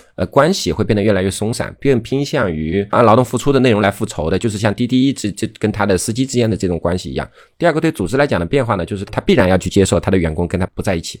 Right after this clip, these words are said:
我觉得远程这件事情，他一定要构建出来能力。嗯，记得在一五年的时候，我们就是，我，就张一鸣那个时候刚开始还做，还在做头条嘛，我们在聊到远程，当时一鸣对于远程的看法，他就是比较负面的，他认为在北京，他就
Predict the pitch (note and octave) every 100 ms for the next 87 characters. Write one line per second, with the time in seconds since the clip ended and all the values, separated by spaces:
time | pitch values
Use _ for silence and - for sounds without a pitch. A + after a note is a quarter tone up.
0 | _ G#2 B2 A2 D2+ F2+ A#2+ A#2+ A#2 F#2+
1 | D#2+ - - A2 C3+ D#3 - G#2+ F2+ F2+
2 | E2 C#2+ D#2 D2+ _ - _ _ _ -
3 | G#2+ A#2 - - D3+ C3+ - C3 A#2+ A2+
4 | D#3 E3+ D3+ F2+ E2+ D#2 A2+ A#2 G2 F#2
5 | E2+ E2 E2+ E2 F2+ G2+ F#2+ - G2+ F2+
6 | C#2 A1+ G#1+ A1+ - E2+ E2 - F#2+ A2
7 | - E2 G2+ - F#2+ F#2+ G2+ G#2+ F2 D#2+
8 | - F#2 D#2+ F2+ G#2 F#2+ G#2 - F#2+ F2
9 | D#2+ D#2+ E2 A#2 G2+ E2 G#2 D#2 D2 D#2
10 | D#2 D#2+ A2+ A2+ A2+ A#2+ A2+ C3+ G#2 G#2
11 | - - _ G#2 F2+ D#2+ G2 A2 - F#2+
12 | E2 - G2 - - G#2 G2+ E2 D#2+ -
13 | C#3+ A#2 E2 - C#3+ D#3 A2 A2 - _
14 | D#3 B2 G2 A#2+ C3+ C#3 C3